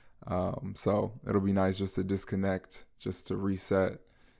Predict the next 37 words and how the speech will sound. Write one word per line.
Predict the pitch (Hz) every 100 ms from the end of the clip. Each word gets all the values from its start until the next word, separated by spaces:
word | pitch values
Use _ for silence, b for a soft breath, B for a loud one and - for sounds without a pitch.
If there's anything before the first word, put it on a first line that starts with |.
| b -
and | 95 95 95
come | - 101 95
back | 95 98
next | 98 92 -
week | 98 95 -
with | 95 -
a | 95
fresh | - 95 -
perspective | - - 101 - - 98 90 -
on | 98 95 92 92 104
where | 87 98 98
I |
am | - 98 98 101
and | 92 92
what | 95 98 - b b b 95
next | 95 -
month | 98 95 -
will | 95
look | 92 90
like | 98 95 95 -
for | - 95 95 92
me | 101 95
personally | - 113 117 120 120 113 -
and, | 98 98 98 98
you | 98
know, | 92
professionally | - 92 95 - 98 92
with | 92
Balance | 98 95 95 92
Period. | - 92 - 95
So, | - 104 98 - b b b b
yeah, | 107 101
things | - 117 123
have | 117
been | 113
good, | 98 110 -
though. | 98